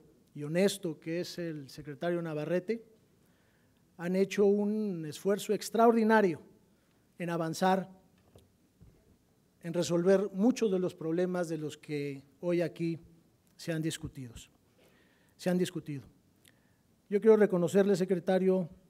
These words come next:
ese trabajo, esa responsabilidad y ese esfuerzo incansable que desempeña todos los días al frente de la Secretaría de Gobernación y como jefe del gabinete del presidente Enrique Peña Nieto,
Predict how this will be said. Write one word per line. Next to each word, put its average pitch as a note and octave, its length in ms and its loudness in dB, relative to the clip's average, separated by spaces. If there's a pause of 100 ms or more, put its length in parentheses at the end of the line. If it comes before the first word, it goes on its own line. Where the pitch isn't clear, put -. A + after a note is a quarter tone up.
ese E3+ 200 -4
trabajo, E3+ 580 0 (280)
esa F3 240 -6
responsabilidad D#3 1000 -4 (800)
y D#3+ 160 -4
ese E3 640 -2
esfuerzo F#3+ 440 6
incansable F3 720 0 (260)
que D#3 100 -8
desempeña D#3 560 -2
todos F3 260 0
los D#3 140 -2
días E3 300 -2
al C#3+ 100 -8
frente F3 520 -2 (540)
de D#3 140 -6
la D#3 100 -4
Secretaría D#3 920 -4
de D#3 140 -6
Gobernación D#3 800 0 (480)
y E3 100 -6
como D#3 240 -4
jefe F3+ 340 -2
del D#3+ 160 -4
gabinete E3 680 -4
del D#3+ 200 -8
presidente D#3+ 840 -6
Enrique D#3 380 -8
Peña D#3 260 -6
Nieto, E3+ 420 -4